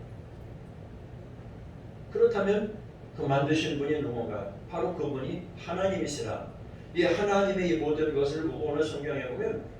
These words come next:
하나님이 하시는 일은 귀하다, 기-, 기이하다, 신비하다. 바로 그것이 하나님이십니다. 하나님은 만물을 창조하시고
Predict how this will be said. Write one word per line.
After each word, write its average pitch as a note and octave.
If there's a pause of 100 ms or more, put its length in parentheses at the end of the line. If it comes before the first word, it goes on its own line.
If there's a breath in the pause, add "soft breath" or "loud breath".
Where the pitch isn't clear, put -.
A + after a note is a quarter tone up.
(140)
하나님이 F3+
하시는 D3+
일은 C#3+ (300)
귀하다, - (1120)
기-, F3+
기이하다, - (240)
신비하다. A3 (1200)
바로 A3
그것이 F3 (360)
하나님이십니다. D#3+ (180)
하나님은 C3+ (600)
만물을 B2
창조하시고 -